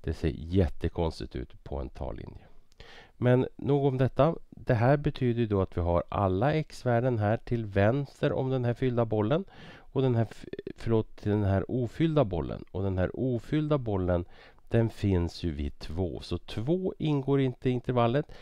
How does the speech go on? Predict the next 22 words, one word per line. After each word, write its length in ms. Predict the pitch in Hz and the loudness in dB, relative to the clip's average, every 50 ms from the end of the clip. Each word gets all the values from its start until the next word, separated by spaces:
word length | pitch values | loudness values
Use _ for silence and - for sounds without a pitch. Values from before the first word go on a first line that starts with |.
| - - - - | -18 -20 -16 -6
Men 180 | - 127 131 - - | -2 0 0 0 2
alla 380 | - - 143 139 131 131 135 | 2 4 6 6 6 4 4
tal 280 | - - 120 117 110 104 | 2 2 0 0 0 -2
som 200 | - - 110 110 | -2 -2 0 0
är 60 | 110 | 2
mindre 640 | 107 104 104 110 123 135 131 127 123 113 113 113 107 | 2 2 2 2 2 2 2 2 2 0 2 2 2
än 220 | 73 95 98 92 | 2 0 -2 -2
två 420 | - - - 90 92 85 78 69 - - | -4 -6 -6 -4 -2 -2 -2 -4 -6 -6
ingår 720 | - 101 98 90 85 85 80 - - 80 78 73 - - - | -4 -2 -2 0 0 -2 -2 -4 -6 -4 -4 -4 -6 -8 -8
i 60 | - | -10
intervallet. 840 | 76 71 80 80 - 80 71 65 62 57 57 55 - - - - - - - - - - - - | -8 -8 -8 -6 -6 -6 -6 -4 -4 -6 -6 -8 -10 -10 -10 -12 -14 -16 -18 -20 -20 -20 -20 -14
Så 160 | - - 95 | -6 -2 0
med 140 | 92 90 - | 0 0 0
ord 340 | - 110 127 165 185 190 - - - - - - | 0 0 2 2 0 0 -2 -6 -12 -14 -14 -14
så 200 | - - - 110 | -10 -6 -2 0
är 80 | 104 | 0
det 80 | 101 98 | 0 0
så 120 | - 104 | 0 0
här 180 | 95 90 87 87 | 2 2 4 4
att 200 | 87 87 - - - | 2 0 -2 -4 -2
x 560 | - 170 175 - - - - - - - - - - - - - _ _ _ - - - | -2 -2 -2 -4 -10 -18 -18 -16 -18 -18 -20 -20 -20 -20 -20 -20 _ _ _ -20 -20 -10
är 520 | - - 95 95 92 92 90 92 92 90 | -4 0 2 4 6 6 6 4 2 0